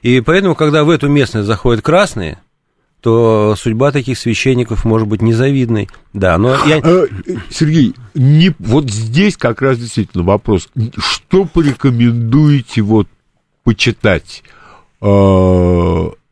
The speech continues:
Speaker 2: «Духовенство» и «Гражданская война».
Speaker 1: Ну, здесь, э, <clears throat> здесь, э, я бы,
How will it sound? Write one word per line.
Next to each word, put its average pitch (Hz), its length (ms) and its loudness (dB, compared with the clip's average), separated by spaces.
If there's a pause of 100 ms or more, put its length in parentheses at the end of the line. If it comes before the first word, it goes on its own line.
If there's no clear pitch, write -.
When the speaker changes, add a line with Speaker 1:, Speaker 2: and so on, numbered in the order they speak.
(160)
Speaker 2:
«Духовенство» 160 800 0 (320)
и 117 60 -4
«Гражданская 107 560 0
война». 80 320 -4 (640)
Speaker 1:
Ну, 147 120 -2
здесь, 165 340 0
э, 143 480 -2 (120)
<clears throat> 135 640 -2
здесь, 127 440 -4
э, 123 440 0
я 131 140 2
бы, 123 220 0